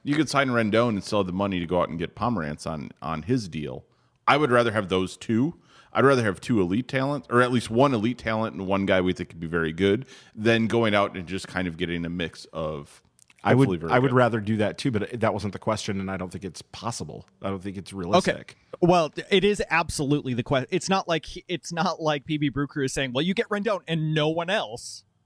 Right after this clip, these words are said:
Speaker 3: He's giving an option of saying, "Do you go for a high-end talent or do you try to spread it around?" It's a much more philosophical question than being, like, restricted to only you sign three players or t-, one player for an offseason.
Speaker 2: Yeah, I mean, 'cause they're still gonna have to do things like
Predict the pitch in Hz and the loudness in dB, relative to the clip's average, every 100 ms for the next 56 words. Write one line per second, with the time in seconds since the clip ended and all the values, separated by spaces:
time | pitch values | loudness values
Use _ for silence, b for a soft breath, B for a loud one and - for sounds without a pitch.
0 | _ - 185 175 - 208 196 151 151 - | _ -12 -4 -2 0 -2 -2 0 -2 -2
1 | 156 131 160 147 120 135 123 143 - 135 | -6 -4 -4 -4 -2 0 0 -2 -2 -4
2 | - 131 131 123 120 - 135 117 101 - | -2 -4 0 0 0 -2 -2 -2 -6 -2
3 | 135 120 117 113 110 107 95 - 87 90 | -2 0 0 0 -2 -8 -8 -8 -8 -8
4 | 73 80 65 _ 110 120 127 135 127 113 | -14 -16 -18 _ -6 0 0 0 -2 -2
5 | 117 98 113 104 - 90 - 90 95 90 | -2 -2 -2 -2 -4 -6 -4 -4 -6 -6
6 | 92 110 107 98 92 95 B B B - | -6 -4 -6 -4 -6 -8 B B B -8
7 | 110 117 135 - 151 - 123 131 120 135 | 0 2 0 2 0 0 -2 0 2 2
8 | 135 127 127 - 127 120 - 113 135 127 | 2 2 2 2 0 0 -4 -4 -2 0
9 | 139 123 113 95 95 - - 107 123 117 | 2 2 2 0 -6 -8 -8 0 2 2
10 | - 80 78 82 - 85 85 95 - 71 | -4 -10 -12 -12 -8 -6 -6 -10 -12 -14
11 | 76 76 _ _ - 175 135 - 143 123 | -16 -16 _ _ 4 4 4 2 2 2
12 | 202 - 196 180 160 143 - 110 120 139 | 0 2 4 4 2 0 0 -2 0 0
13 | 117 110 95 107 101 - | 0 -4 -4 -2 -2 -6